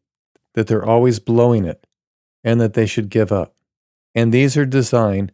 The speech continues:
to discourage and frustrate you so that you'll quit and blame God for it. 'Cause that frustration, day in and day out frustration, "I'm not doing it, I'm always blowing it, I'll never get better,"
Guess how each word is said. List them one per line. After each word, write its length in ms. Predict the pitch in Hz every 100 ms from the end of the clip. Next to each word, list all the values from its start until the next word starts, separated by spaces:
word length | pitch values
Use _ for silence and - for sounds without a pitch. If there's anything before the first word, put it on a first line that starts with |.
| _ _
to 100 | -
discourage 840 | 95 98 - - 123 139 147 - - _ _ _
and 180 | 110 101
frustrate 640 | - 123 117 - 101 -
you 200 | 76 - _ _ _ _
so 180 | 117 110
that 280 | 113 104
you'll 240 | 107 90 87
quit 520 | - - 139 147 - _ _ -
and 200 | 101 92
blame 380 | 104 110 120 104
God 420 | 101 90 90 92 _ _
for 340 | - 113 104
it. 240 | 78 - - _ _ _ _ _ -
'Cause 140 | 113
that 160 | 107 92
frustration, 840 | 135 135 - 143 165 - 160 165 - _ _ _ _ _ -
day 200 | 123 143
in 100 | 151
and 120 | 143
day 140 | 143
out 200 | 135 131
frustration, 760 | - 117 - 127 120 127 117 113 -
"I'm 160 | 101
not 240 | 113 127 123
doing 300 | 127 127 120
it, 180 | 117 -
I'm 160 | 98 101
always 260 | 123 127
blowing 420 | 110 117 113 110 110
it, 220 | 107 - _ _ _ -
I'll 180 | 101
never 320 | 104 127 131 127
get 220 | 127 107
better," 440 | 113 107 107 98